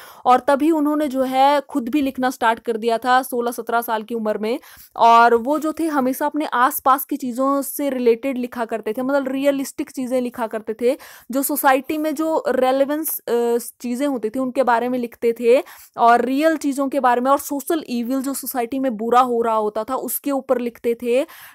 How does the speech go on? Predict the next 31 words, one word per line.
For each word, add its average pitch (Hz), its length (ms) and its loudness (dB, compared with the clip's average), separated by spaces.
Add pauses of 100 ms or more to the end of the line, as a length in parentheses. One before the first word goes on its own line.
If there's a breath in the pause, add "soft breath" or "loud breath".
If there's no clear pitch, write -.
बहुत 240 460 0
सारे 262 220 2
ऐसे 277 180 -6
टॉपिक 240 360 -2
होते 247 220 -6
थे 262 80 -2
जिनके 247 300 -4
ऊपर 269 200 -4
कोई 285 220 -4
बोलना, 240 440 0
अ, 233 200 -6
तक 247 260 -8
स्टा-, - 260 -4
अ, 226 200 -4 (300)
बोलता 226 420 -2
तक 240 160 -8
नहीं 220 180 -6
था 247 160 -2
और 240 320 2 (320 loud breath)
मुंशी 240 280 -2
प्रेमचंद 233 520 -2
जी 277 100 -2
तब 233 280 0
जो 226 160 0
थे 254 140 -6
उन 247 220 -4
टॉपिक्स 220 460 -2
के 262 80 -6
ऊपर 254 320 0
लिखते 240 420 -2
थे। 214 460 -2